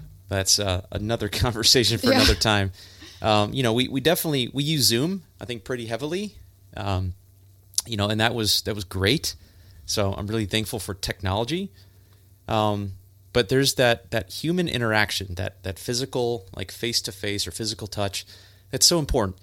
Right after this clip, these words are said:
Speaker 1: And so there was actually, there was some research that was published, and I'll include a link in the description,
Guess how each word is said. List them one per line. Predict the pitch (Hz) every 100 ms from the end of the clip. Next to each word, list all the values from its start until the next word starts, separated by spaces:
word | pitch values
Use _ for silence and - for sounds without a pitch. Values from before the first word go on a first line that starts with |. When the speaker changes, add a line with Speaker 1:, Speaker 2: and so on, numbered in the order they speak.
| - - - -
Speaker 1:
And | 107
so | 131
there | 143
was | 147
actually, | 165 -
there | - 143
was | -
some | 110
research | 117 160 - 151 -
that | 85
was | 117
published, | - 120 104 98 -
and | 107
I'll | 107
include | 98 127 117
a |
link | 107 113 110 110
in | 101
the |
description, | 95 98 - 123 - 95 95